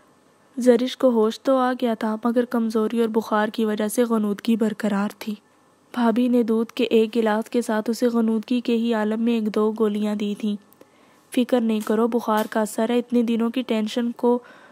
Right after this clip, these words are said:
कोई रंग तो दिखाना ही था, फिर ये है भी बड़ी हसास। शुक्र है सिर्फ बुखार है, वरना।" भाभी ने मुस्कुराकर सुमान को देखा, सुमान मुस्कुरा भी न सका। "तुम देखते रहना इसे, अगर तबीयत ज़्यादा ख़राब हो तो बुला लेना।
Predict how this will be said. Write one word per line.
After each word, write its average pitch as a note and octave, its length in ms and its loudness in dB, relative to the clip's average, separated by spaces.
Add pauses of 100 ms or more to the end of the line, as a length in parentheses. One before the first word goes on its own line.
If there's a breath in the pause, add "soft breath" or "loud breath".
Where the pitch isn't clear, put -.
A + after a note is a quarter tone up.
(140 loud breath)
कोई C4 200 4
रंग B3 200 0
तो B3+ 120 -2
दिखाना A#3 480 -2
ही B3 160 -2
था, A#3 300 -2 (100)
फिर C4 140 0
ये B3 260 0
है A3 220 0
भी A#3 140 0
बड़ी G#3+ 240 0
हसास। G#3 420 -4 (420 loud breath)
शुक्र A#3+ 420 0
है A#3+ 140 0
सिर्फ A#3+ 340 -2
बुखार A3 420 0
है, A#3 100 0
वरना।" A3 500 0 (600 soft breath)
भाभी B3 280 2
ने C4+ 100 -2
मुस्कुराकर B3 640 -2
सुमान G#3+ 420 -2
को A#3 140 -2
देखा, A3 400 -2
सुमान G#3+ 440 -2
मुस्कुरा G#3+ 440 -4
भी G#3 140 -4
न G#3 140 -6
सका। G#3 380 -8 (840 soft breath)
"तुम C4 160 0
देखते A#3 400 2
रहना G#3 260 -2
इसे, G#3 220 -2
अगर A3 220 -2
तबीयत A3 380 -2
ज़्यादा G#3+ 320 -2
ख़राब A3 340 -4
हो B3 80 2
तो B3+ 140 0
बुला G#3 300 0
लेना। G#3 300 -2